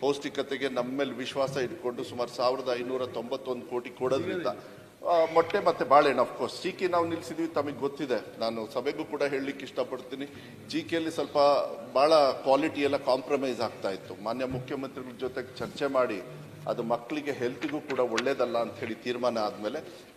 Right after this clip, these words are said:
ರೈತರಿಗೂ ಅನುಕೂಲ ಆಗ್ಲಿ ಅಂತ ಹೇಳಿ ಬಾಳೆಹಣ್ಣು, ಯಾಕಂದ್ರೆ ಎಲ್ಲ ಕಡೆ ಬಾಳೆಹಣ್ಣು ಸಿಗ್ತದೆ,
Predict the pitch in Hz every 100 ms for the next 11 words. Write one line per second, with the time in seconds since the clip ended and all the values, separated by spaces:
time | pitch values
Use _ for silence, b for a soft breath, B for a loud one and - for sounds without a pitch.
0 | - 107 156 208 180 180 170 143 - 156
1 | 139 131 131 127 123 151 139 101 131 117
2 | 104 104 131 120 123 139 131 120 113 131
3 | 143 - 127 - 135 202 - -